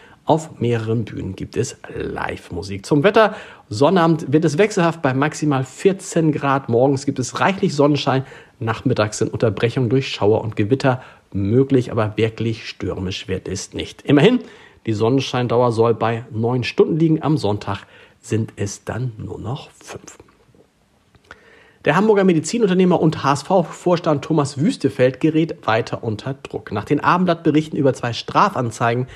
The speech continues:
wegen Betrugs und Untreue gegen ihn bestätigte nun die Staatsanwaltschaft den Eingang einer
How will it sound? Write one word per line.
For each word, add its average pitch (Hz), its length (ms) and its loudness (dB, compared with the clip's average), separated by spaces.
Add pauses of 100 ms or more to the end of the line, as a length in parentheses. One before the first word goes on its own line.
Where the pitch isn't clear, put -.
(260)
wegen 123 220 -2
Betrugs 170 480 -2
und - 160 -2
Untreue 185 600 2 (240)
gegen 131 220 0
ihn 147 280 2
bestätigte 190 600 0
nun 147 180 4
die 131 120 -6
Staatsanwaltschaft 131 960 0
den 160 200 4
Eingang 113 500 -2
einer 101 360 -6